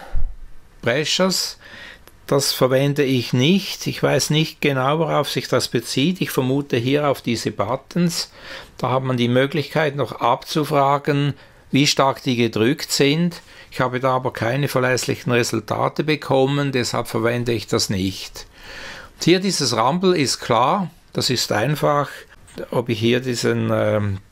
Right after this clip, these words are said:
Vibrationsmotor verwenden möchte oder nicht. Das gibt einen Fehlercode zurück. Wenn ich hier null zurückkomme, bekomme, dann, äh, konnte die Verbindung aufgebaut werden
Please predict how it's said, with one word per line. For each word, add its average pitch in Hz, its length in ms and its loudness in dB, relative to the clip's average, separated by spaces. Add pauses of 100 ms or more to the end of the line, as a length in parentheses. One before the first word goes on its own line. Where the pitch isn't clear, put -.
Vibrationsmotor 113 1080 0
verwenden 101 520 -2
möchte 101 400 -2
oder 107 180 -2
nicht. - 580 -8 (840)
Das - 160 0
gibt 185 220 2
einen 160 240 2
Fehlercode 185 680 2
zurück. 185 560 0 (1000)
Wenn 113 140 2
ich 101 100 -2
hier 107 140 0
null 123 220 2
zurückkomme, 147 1300 0
bekomme, 160 640 2
dann, 113 360 0
äh, 110 200 0
konnte 110 360 -2
die 104 320 -2
Verbindung 104 520 -4
aufgebaut 135 680 -4
werden 135 560 0